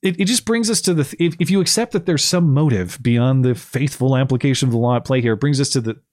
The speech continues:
possible theories of the raid. Uh, why are they doing all of this? What do they hope to achieve? Uh,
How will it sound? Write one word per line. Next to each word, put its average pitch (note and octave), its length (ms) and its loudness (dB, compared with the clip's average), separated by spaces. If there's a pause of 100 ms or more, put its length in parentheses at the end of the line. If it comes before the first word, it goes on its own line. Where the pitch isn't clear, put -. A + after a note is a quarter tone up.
possible C#3+ 420 -2
theories E3 600 0 (760)
of C3 160 0
the B2 80 0
raid. D3 500 -2 (260)
Uh, B2 220 2
why A#2+ 340 0
are E3+ 140 2
they D3 120 2
doing C3+ 300 2
all D#2+ 140 -4
of C#2 100 -14
this? - 240 -12
What A2 180 0
do C#3 100 0
they C3 160 2
hope B2+ 200 0
to A2+ 160 0
achieve? G#2 520 -2 (540)
Uh, D#2+ 380 -4